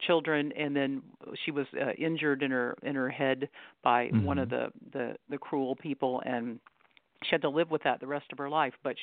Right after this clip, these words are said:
Speaker 1: she did unbelievably daring feats that have almost been unrivaled to this day by any man or, um, other people. So I was always impressed by that. And then, um, men too.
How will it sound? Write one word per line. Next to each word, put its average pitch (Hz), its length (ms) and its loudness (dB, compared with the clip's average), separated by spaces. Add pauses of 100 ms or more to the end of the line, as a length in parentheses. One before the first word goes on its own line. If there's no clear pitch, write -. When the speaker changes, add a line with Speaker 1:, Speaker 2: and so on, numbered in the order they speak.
Speaker 1:
she 151 140 -6
did 135 340 -2 (320)
unbelievably 151 720 0
daring 147 400 2 (140)
feats 156 260 -4 (140)
that 131 180 4 (600)
have 151 180 0
almost 160 360 2
been 151 120 0
unrivaled 127 600 2 (140)
to 156 60 -8
this 143 240 -4
day 131 260 4
by 117 360 -4 (200)
any 170 200 -6
man 127 420 0
or, 120 340 -4
um, 120 420 -4
other 135 200 -4
people. - 380 -10 (100)
So 123 220 4 (440)
I 147 100 4
was 147 140 0
always 165 200 4
impressed 147 420 0
by 127 140 6
that. 127 360 4
And 135 380 -4 (440)
then, 170 560 -2
um, 165 320 0
men 254 320 2
too. 247 320 -2